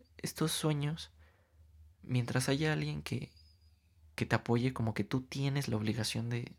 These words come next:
de seguirlos, ¿no? Porque yo soy de las personas, como ya dije, que si, si no le sale algo, lo deja.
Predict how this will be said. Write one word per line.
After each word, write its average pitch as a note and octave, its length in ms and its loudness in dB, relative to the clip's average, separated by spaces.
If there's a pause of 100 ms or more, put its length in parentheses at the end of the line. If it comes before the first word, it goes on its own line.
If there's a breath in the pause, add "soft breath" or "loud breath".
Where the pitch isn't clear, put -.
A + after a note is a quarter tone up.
de A#2 80 -2
seguirlos, A#2 480 -2
¿no? A#2 100 2
Porque A#2 400 0 (1900 loud breath)
yo C3+ 180 4
soy F3+ 120 4
de D#3+ 100 6
las A#2 140 2
personas, B2+ 540 0 (240)
como - 200 -6
ya A#2+ 140 0
dije, B2+ 400 0 (160)
que A#2 340 0
si, A#2+ 320 -4 (280)
si - 120 -6
no B2 120 2
le D#3+ 80 2
sale D3 220 2
algo, C3+ 260 2
lo A#2 160 2
deja. - 320 -2